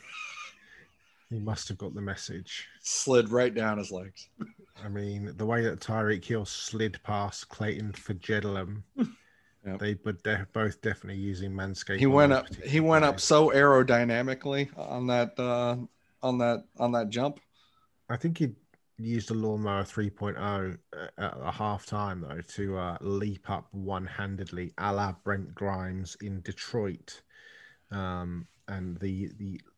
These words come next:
Speaker 1: lack of excess hair in his testicular area meant that he was able to leap slightly higher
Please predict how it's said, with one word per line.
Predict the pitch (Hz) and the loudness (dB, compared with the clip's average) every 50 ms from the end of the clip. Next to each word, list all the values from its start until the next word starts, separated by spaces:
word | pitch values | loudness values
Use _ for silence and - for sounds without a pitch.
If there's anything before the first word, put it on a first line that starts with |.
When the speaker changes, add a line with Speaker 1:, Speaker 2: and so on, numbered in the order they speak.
| _ | _
Speaker 1:
lack | 104 98 110 110 104 - - - | -6 2 2 4 4 2 0 -4
of | 98 101 | -2 -2
excess | 98 - - - 107 101 - - | -4 -4 -4 -4 -4 -4 -4 -4
hair | - 110 104 98 92 90 | -2 0 0 0 0 -2
in | 90 | -4
his | 90 - - | -6 -8 -10
testicular | - - - - - 110 104 - 107 101 98 95 | -10 -12 -10 -6 -6 -6 -6 -6 -6 -6 -4 -4
area | 92 90 87 87 92 | -4 -4 -4 -4 -4
meant | 92 95 90 | -4 -6 -6
that | 85 95 | -6 -6
he | 87 98 | -6 -6
was | 92 85 | -4 -2
able | 98 98 87 - | -4 -4 -4 -6
to | - | -6
leap | 98 95 98 87 85 | -4 -4 -4 -6 -6
slightly | - - 104 98 76 90 107 | -6 -4 -2 -2 -2 -4 -4
higher | - 107 104 101 113 131 139 - | -4 -4 -2 0 0 -2 -2 -4